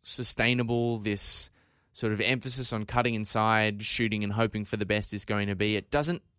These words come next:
even though he did score yesterday, it still feels like they're missing that link between what the wide players are offering in possession and Adam Le Fondre,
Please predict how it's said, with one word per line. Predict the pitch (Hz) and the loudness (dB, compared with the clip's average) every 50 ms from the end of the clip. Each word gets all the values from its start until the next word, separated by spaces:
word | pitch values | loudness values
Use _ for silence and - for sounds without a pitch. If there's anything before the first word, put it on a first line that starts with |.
| _ _ _ _ _ _ _ _ _ | _ _ _ _ _ _ _ _ _
even | - 147 143 | -4 -2 0
though | 139 127 | 0 0
he | 123 | 0
did | 113 104 117 110 - | -2 -2 -4 -4 -4
score | - - 120 117 107 | -2 0 0 0 0
yesterday, | 101 110 110 107 - - 113 113 113 110 | 0 0 -2 -2 -2 0 0 2 2 0
it | - - - | 0 -2 -4
still | - - - - 139 143 156 160 160 165 | -4 -4 -2 -2 0 2 2 2 2 0
feels | 165 - - 131 127 127 127 113 120 | -2 -2 0 0 2 2 2 2 2
like | 117 113 113 - - | 0 0 0 0 -2
they're | 113 107 104 | -2 -2 0
missing | 104 107 113 110 - - 117 107 104 | -2 -2 -2 -2 -2 -4 -4 -2 0
that | 104 104 101 - - - _ _ _ _ _ _ _ _ | 0 0 0 -2 -6 -12 _ _ _ _ _ _ _ _
link | - 104 104 113 120 147 170 - - - | -6 -2 0 0 0 -2 -4 -8 -10 -10
between | 123 - - - 110 104 104 101 101 | -8 -8 -4 -4 -2 -2 0 0 0
what | 107 110 - | 0 0 0
the | 117 | -2
wide | 104 98 104 107 110 117 117 107 - | -2 0 2 2 4 4 2 0 0
players | - 113 107 107 104 101 95 | 0 0 2 2 0 0 0
are | 110 - | 0 0
offering | - 104 104 - - 107 101 101 95 95 95 95 98 - _ _ _ _ _ _ | 0 0 -2 -4 -6 -6 -4 -4 -4 -4 -6 -6 -8 -10 _ _ _ _ _ _
in | - 117 113 107 | -4 -4 -2 -2
possession | - 113 101 98 107 104 101 - 104 98 98 95 95 - - | -2 -2 0 0 0 0 -2 -2 -4 -4 -4 -6 -6 -4 -2
and | 107 107 107 107 | 0 0 2 2
Adam | - 98 104 104 101 98 95 | 2 2 2 0 0 -2 -4
Le | 95 | -6
Fondre, | - - - 113 117 123 120 131 135 143 147 156 | -4 -2 0 0 0 0 0 0 0 0 0 -2